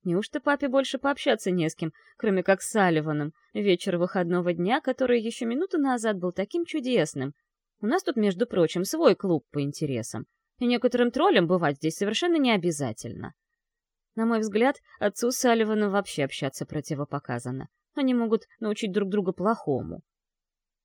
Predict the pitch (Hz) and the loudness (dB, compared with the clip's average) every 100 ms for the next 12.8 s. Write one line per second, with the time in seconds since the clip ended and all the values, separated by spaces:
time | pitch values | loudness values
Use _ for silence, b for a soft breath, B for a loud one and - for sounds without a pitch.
0 | _ 240 240 226 - 294 339 294 262 - | _ 2 4 4 2 2 2 2 -2 -2
1 | 220 196 190 247 247 226 214 202 185 247 | -2 2 2 4 4 0 0 0 0 -4
2 | - 269 247 220 202 175 165 208 160 - | -4 0 0 2 0 2 0 0 -2 -2
3 | 147 - 220 240 196 180 147 139 - - | -6 -2 -2 0 -2 -2 -4 -6 -10 -10
4 | 139 139 123 - _ _ _ _ _ _ | -10 -10 -10 -12 _ _ _ _ _ _
5 | - 247 269 240 233 240 240 226 233 220 | -4 0 2 2 0 0 2 0 0 -2
6 | 202 - 202 214 269 - 262 262 247 240 | -2 -2 -2 0 0 -4 -6 -6 -6 -8
7 | - - 233 208 190 175 165 156 214 190 | -12 -4 -4 0 2 2 2 0 0 -4
8 | 160 156 151 139 131 127 - - _ _ | -4 -4 -4 -4 -6 -8 -12 -18 _ _
9 | _ _ _ _ 247 262 262 285 359 240 | _ _ _ _ 2 6 4 4 0 0
10 | 220 247 247 220 220 208 196 196 208 _ | 2 2 2 -2 -6 -4 -4 -4 -8 _
11 | _ _ _ _ _ _ 240 226 226 214 | _ _ _ _ _ _ -6 0 2 0
12 | 190 - 196 208 190 190 190 269 | -4 -4 -2 2 2 0 0 0